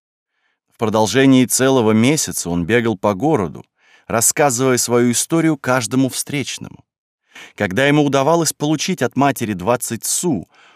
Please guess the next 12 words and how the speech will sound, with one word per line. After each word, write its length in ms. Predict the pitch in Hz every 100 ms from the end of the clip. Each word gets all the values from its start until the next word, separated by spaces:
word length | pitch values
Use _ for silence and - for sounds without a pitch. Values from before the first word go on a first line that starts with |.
| -
он 260 | 175 180 123
пропивал 560 | 123 120 117 143 165
их 160 | 151 -
в 40 |
каком-нибудь 580 | - 117 156 160 151 -
кабаке, 580 | - 143 156 - 139 87
причем 400 | - 87 - 104
кричал, 440 | - 104 123 120
что 200 | - -
брат 380 | 95 101 135 -
его 200 | 104 101
негодяй 720 | 101 90 98 87 156 113 -